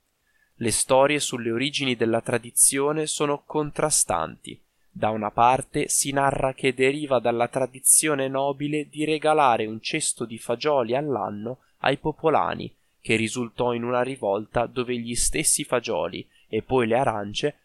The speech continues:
furono lanciate contro i nobili in protesta. Altri, invece,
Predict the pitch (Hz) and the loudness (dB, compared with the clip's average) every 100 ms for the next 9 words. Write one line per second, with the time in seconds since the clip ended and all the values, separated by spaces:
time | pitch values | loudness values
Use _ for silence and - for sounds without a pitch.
0 | _ - 165 156 131 120 156 156 - 98 | _ -4 -2 0 0 0 0 -2 0 0
1 | 92 - 113 - 131 127 131 127 127 139 | 0 -2 -8 -4 -4 -2 -2 0 2 2
2 | 139 147 151 151 151 160 156 98 117 - | 0 -6 -6 -6 -4 -4 -2 -4 -2 -4
3 | - - _ _ _ _ _ _ _ _ | -4 -6 _ _ _ _ _ _ _ _
4 | - 104 113 120 127 127 127 135 131 110 | 0 6 6 4 -4 -6 -4 -4 -2 -2
5 | 104 - 131 | -2 -2 -6